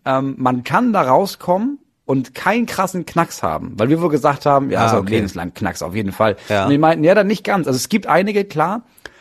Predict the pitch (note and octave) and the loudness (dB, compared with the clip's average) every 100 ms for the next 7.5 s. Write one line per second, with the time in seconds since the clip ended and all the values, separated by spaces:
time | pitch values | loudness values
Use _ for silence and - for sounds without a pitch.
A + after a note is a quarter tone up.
0 | _ - C#3 D3 D3 D3 C#3 D#3 G3 E3 | _ 0 4 4 4 2 2 2 2 0
1 | D3 C#3+ C#3 D#3+ G3 E3+ F3 F3+ F3 D3+ | 0 -2 0 0 2 2 2 0 -2 0
2 | C#3+ C#3+ D3 C#3 C#3 C#3 C#3 C3+ - A#2+ | 2 2 2 0 0 0 0 -2 -6 -4
3 | D3 G#3+ - - - B2 C#3+ G3+ - D#3+ | -2 -2 -4 -4 0 4 4 2 0 0
4 | E3 G3 G3+ _ - _ C#3 D3 D#3+ F3+ | 0 -4 -12 _ -20 _ 2 2 2 2
5 | D3+ - F3+ F#3 D3+ D3 C3 - D#3+ G3 | 0 0 0 2 0 0 -2 -2 0 0
6 | F#3+ E3 D#3 - C#3 E3 F3 F#3 G#3 G2 | -2 -2 -2 -2 -4 -2 -2 -4 -2 0
7 | C#3 D3 C#3+ C#3 | 2 2 2 -2